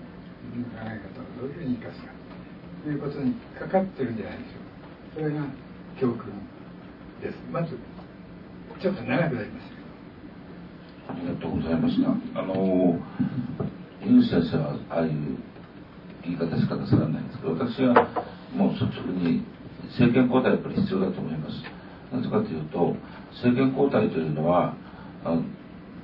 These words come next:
Speaker 2: 大してびっくりすることもなくてですね、あの、ネクタイを取り替えるように、時々主権者が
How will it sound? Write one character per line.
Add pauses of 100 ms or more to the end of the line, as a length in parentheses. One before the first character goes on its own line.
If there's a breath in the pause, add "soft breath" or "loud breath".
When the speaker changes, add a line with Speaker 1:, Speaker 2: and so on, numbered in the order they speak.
Speaker 2:
大
し
て
び
っ
く
り
す
る
こ
と
も
な
く
て
で
す
ね、 (480 loud breath)
あ
の、
ネ
ク
タ
イ
を
取
り
替
え
る
よ
う
に、
時
々
主
権
者
が